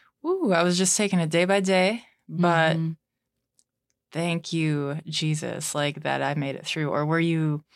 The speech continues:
Speaker 1: you know what I mean? Were, was it, like, a moment by moment thing, or were you able to look back later, or both?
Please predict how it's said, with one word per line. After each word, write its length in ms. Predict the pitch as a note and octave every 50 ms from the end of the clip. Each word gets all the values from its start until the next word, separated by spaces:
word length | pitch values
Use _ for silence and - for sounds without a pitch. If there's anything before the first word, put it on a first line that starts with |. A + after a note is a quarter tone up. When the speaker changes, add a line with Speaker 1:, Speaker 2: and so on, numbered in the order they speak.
| - - - _ _ _ _ _ _ _ _ _ _ _ _ _ -
Speaker 1:
you 100 | E3+ E3
know 80 | D#3+ E3
what 100 | E3+ E3+
I 40 |
mean? 220 | E3 D#3+ D#3+ D#3+ D#3+
Were, 200 | D3+ D#3+ E3 - -
was 180 | D#3+ E3 D#3
it, 140 | D#3+ - -
like, 220 | - D#3+ D#3+ D#3
a 160 | D#3 C#3+ C#3 C#3
moment 380 | D3 D3+ D#3 D#3+ E3+ F3 E3 D#3
by 120 | D3+ D3
moment 360 | D3+ D#3 D#3+ E3 D#3+ D#3 D3+ -
thing, 280 | - E3+ E3 E3 D#3+
or 40 | D#3
were 120 | D3 C#3+
you 180 | C#3+ C#3+ C#3+ C#3+
able 160 | C#3+ D#3 - -
to 40 |
look 220 | - - D#3+ - -
back 280 | - - - D#3 -
later, 260 | - - - - - - -
or 40 | -
both? 240 | - G3+ G#3 -